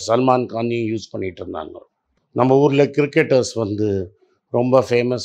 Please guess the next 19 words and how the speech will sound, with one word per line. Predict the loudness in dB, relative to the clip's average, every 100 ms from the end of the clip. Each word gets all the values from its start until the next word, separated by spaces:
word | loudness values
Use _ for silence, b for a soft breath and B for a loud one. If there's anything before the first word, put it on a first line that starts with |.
| -4
for | -4 -2 -2
Coca-Cola | -4 -2 -6 -4 0 0 -2
advertisements. | -8 -8 -10 -12 -20 -18 -16 -16 -18 _ _ _ _ _ _ _ _
கோக் | 4 4 4
மட்டும் | 0 2 2
இல்ல, | 2 2 2 0
பெப்சிக்கும் | -4 -4 -6 -6 -4 -6
நிறைய | -6 -2 -2
அட்வர்டைஸ்மெண்ட் | -2 -4 -6 -6 -10 -10 -12
கொடுப்பாங்க. | -14 -10 -12 -12 _ _ _ _ _ _
ஒரு | 0 2 4
வேர்ல்ட் | 6 4 4
கப்ல, | 2 4 4 4 4
இந்தியால | 0 2 4 4
நடந்த | 2 -2 -2 0
வேர்ல்ட் | 0 0 -4
கப்ல | -8 -4 -2 -2 -2
தொண்ணூத்தி | -2 -2 -2
ஆறுல | 0 0 -2 -6 -6 -6